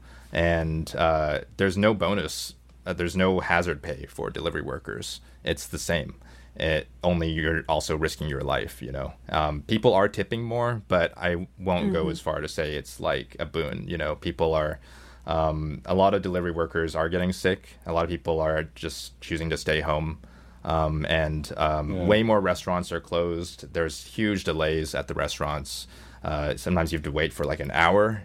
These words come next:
Speaker 1: It's like standing on the sidewalk, just, like, waiting with, like, all these other delivery people crowded around you. It's, like,
Speaker 2: Mm-hmm.
Speaker 1: horrible.
Speaker 2: Yeah.
Speaker 1: So,
Speaker 3: Yeah.
Speaker 1: um,
Speaker 2: Wow.
Speaker 1: yeah, it's not a, the only people it's benefiting are the people in Silicon Valley who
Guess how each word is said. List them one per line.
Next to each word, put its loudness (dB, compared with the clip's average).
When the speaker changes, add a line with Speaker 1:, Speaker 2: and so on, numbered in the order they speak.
Speaker 1:
It's -12
like -4
standing 2
on 0
the -6
sidewalk, -2
just, -10
like, -6
waiting -4
with, 0
like, 2
all 4
these -6
other -2
delivery 2
people -6
crowded 0
around -4
you. -8
It's, -8
like, -2
Speaker 2:
Mm-hmm. -4
Speaker 1:
horrible. 0
Speaker 2:
Yeah. -4
Speaker 1:
So, 2
Speaker 3:
Yeah. 0
Speaker 1:
um, -4
Speaker 2:
Wow. -2
Speaker 1:
yeah, 4
it's -6
not 2
a, 2
the -2
only 2
people -2
it's -2
benefiting -4
are -2
the 0
people 0
in -2
Silicon -2
Valley -2
who -2